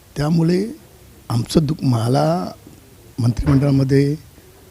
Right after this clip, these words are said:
समावेश न झाल्याचं दुःख किंवा एखादी संधी न मिळण्याचं दुःख काय असतं, ते शिंदे साहेबांना त्याचं माहिती आहे.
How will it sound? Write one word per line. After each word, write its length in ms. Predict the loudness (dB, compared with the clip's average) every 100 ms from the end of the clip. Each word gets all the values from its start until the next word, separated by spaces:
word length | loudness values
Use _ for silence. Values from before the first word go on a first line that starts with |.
| -16
समावेश 380 | -4 0 0 2
न 120 | 2 4
झाल्याचं 360 | 4 0 -4
दुःख 320 | -6 -10 -14 -14
किंवा 260 | -4 -2
एखादी 240 | 0 -2 -2
संधी 320 | 0 2 4
न 100 | 4
मिळण्याचं 440 | 4 2 -2 -4
दुःख 280 | -8 -10 -10 -10 -12 -20 -20 -20 -20 -20 -20 -20 -20 -20 -20 -6
काय 160 | -2 0
असतं, 220 | -2 -4
ते 140 | -4
शिंदे 280 | -6 -6 0
साहेबांना 360 | 0 0 -2 -6
त्याचं 180 | -4
माहिती 340 | 0 0 0
आहे. 120 | -6